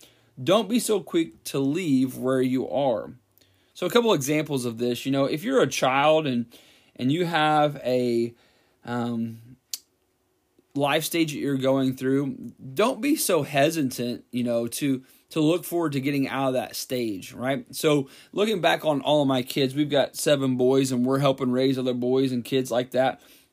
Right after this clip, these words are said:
And we often get frustrated about, you know, the diaper stage. And we're like, "Oh, we can't wait till we're out of diapers and we don't gotta do diapers anymore." Or, "Oh, we can't wait till we get out of the bottle stage. We don't have to feed these kids anymore." Um,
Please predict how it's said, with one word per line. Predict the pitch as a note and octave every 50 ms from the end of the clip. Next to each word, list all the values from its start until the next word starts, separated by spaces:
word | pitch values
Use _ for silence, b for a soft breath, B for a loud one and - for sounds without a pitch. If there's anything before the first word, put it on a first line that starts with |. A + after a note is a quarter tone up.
| _ _ _ _ _ _ _ _ - - - -
And | D#3 D#3 D#3
we | D3+ D#3 D#3+
often | D3+ E3 F#3 F3+ - F#3 F3+ E3 D3+ B B B B B
get | B C#3 D#3 - -
frustrated | - D#3 D#3 D#3 D3+ - E3 D3 C#3+ C#3
about, | C3+ B2 B2 C3 B2+ B2+ - - B B B
you | B B2
know, | C3 C3 B2
the | A#2+ A#2 B2
diaper | A2+ A#2 B2 B2 C3+ C3 C3+ A#2+ A2+
stage. | - - - A2+ A2+ A2+ A2+ A#2
And | A#2+
we're | A#2+
like, | A#2+ A#2+ A#2+ -
"Oh, | D#3+ D#3+ D#3+
we | D#3+ E3 F3
can't | D3 - G3+ F#3 D#3+
wait | D3+ F3+ F3 E3 -
till | F#3+ F3 D#3+
we're | D3 D#3
out | D#3 D#3 D3
of | C#3+
diapers | C#3+ D3 C#3 D3+ C#3 - D3 C3+ C3
and | C3+
we | C3+
don't | C#3 C#3+ C#3
gotta | C#3 C#3+ C#3
do | C3+ C3
diapers | B2 B2+ B2 B2 B2 B2 B2+ A#2+ A2+
anymore." | A#2 A#2 A#2+ A#2 A#2 A#2 A2
Or, | G#2+ B2+ C3+ C3+ C3 B B B B B
"Oh, | - C3+
we | D3+ F3+
can't | F3 - A3+ G3 E3
wait | F#3 F#3 D#3+
till | - E3+
we | D#3+ D#3
get | D#3+ D#3
out | D3
of | C#3+
the | C3+
bottle | A#2+ A2+ B2+ B2+ C3+ C#3+ C#3 C3+
stage. | C3 - C3+ B2+ B2
We | A#2 B2
don't | C3+ D3+
have | D#3 C#3
to | C3+
feed | - - C#3+ D3+ C#3+
these | C3 B2+
kids | C3 - C#3 B2 A#2+
anymore." | A#2+ B2+ A#2+ A#2+ A#2+ A#2+ A#2+ - - B B B B B B B B B B
Um, | - C3+ C3+ C3+ C3 A#2